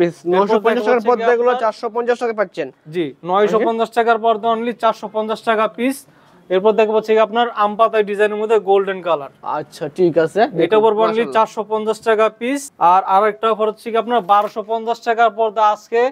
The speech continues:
Speaker 2: ধামাকা অফার only চার, ইয়া, ছয়শো টাকা পিস।
Speaker 1: ছয়শো টাকা পিস।
Speaker 2: এটা পড়বে only ছয়শো টাকা পিস।
Speaker 1: অর্ধেক দাম,
Speaker 2: বারোশো
Speaker 1: অর্ধেক।
Speaker 2: টাকার পর্দা only ছয়শো টাকা পিস।
Speaker 1: ওকে।
Speaker 2: এরপর দেখা হচ্ছে আপনার বল ডিজাইনের মধ্যে পিঙ্ক কালার।
Speaker 1: ওকে।
Speaker 2: এটা মেয়েদের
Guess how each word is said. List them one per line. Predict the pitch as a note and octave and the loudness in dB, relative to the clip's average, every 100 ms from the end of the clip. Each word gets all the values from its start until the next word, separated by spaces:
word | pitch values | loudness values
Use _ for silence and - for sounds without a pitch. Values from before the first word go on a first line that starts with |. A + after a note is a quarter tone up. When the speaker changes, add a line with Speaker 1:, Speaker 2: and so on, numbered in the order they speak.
| C4 _ _ D3 | -6 _ _ -4
Speaker 2:
ধামাকা | F3 G3+ G3+ G#3+ | -2 0 2 2
অফার | G3 G#3 G#3+ | 2 0 -2
only | G#3 G#3 A3+ C#4+ - _ _ | -2 -4 -6 -6 -10 _ _
চার, | - G#3 A3 G#3 | 2 2 0 -2
ইয়া, | F#3 D3+ - _ _ - | 0 -2 -6 _ _ -4
ছয়শো | G3+ G#3+ G#3 G#3 | 0 2 2 0
টাকা | G#3+ G#3+ G#3+ | 0 0 -2
পিস। | F3+ - - - - | -10 -10 -20 -12 -4
Speaker 1:
ছয়শো | F3 G#3 G#3+ | -2 0 0
টাকা | A3 G#3+ | 0 2
পিস। | G#3+ E3+ D#3+ | 2 2 -2
Speaker 2:
এটা | E3+ | -2
পড়বে | G3+ G#3 G#3+ | 0 0 -2
only | A#3 A3+ | -2 -2
ছয়শো | G#3+ G#3 G#3 | 0 0 0
টাকা | A3 G#3+ G#3+ | 0 0 -2
পিস। | A#3+ C#4 C#4 - F#3+ | -4 -4 -4 0 0
Speaker 1:
অর্ধেক | G3+ A#3+ | 2 2
দাম, | F#3+ | 4
Speaker 2:
বারোশো | G3 G3+ | 2 2
Speaker 1:
অর্ধেক। | G#3 - | -2 -2
Speaker 2:
টাকার | A3 G#3+ G#3+ | -2 -4 -4
পর্দা | G#3+ G#3+ A3+ | -8 -4 -6
only | G#3+ A3 B3 | -6 -10 -10
ছয়শো | G#3+ G#3+ G3 G3+ | -6 -4 -4 -2
টাকা | G#3 - - | -2 -4 -6
পিস। | F3+ D3 - - D#3 | -10 -10 -14 -2 0
Speaker 1:
ওকে। | D#3 G3 A#3+ F#4 F3+ | 2 2 2 2 -8
Speaker 2:
এরপর | F#3 G#3+ | -4 -2
দেখা | A3+ G#3+ | 0 0
হচ্ছে | G#3+ G#3+ G#3+ | 0 0 -2
আপনার | A3+ G#3+ F3 | 0 -2 2
বল | G3+ G#3 | 0 2
ডিজাইনের | G#3 G#3+ G#3+ G#3+ | -2 -2 -6 -8
মধ্যে | G#3+ G#3+ G#3+ | -4 -6 -4
পিঙ্ক | G3+ G3 G#3+ | -10 -2 2
কালার। | G#3 A3+ C4 - E3 | 4 2 0 -8 -12
Speaker 1:
ওকে। | - A#3 | -2 0
Speaker 2:
এটা | F3+ F#3 F#3+ | 0 -2 0
মেয়েদের | G3+ G3 | 2 2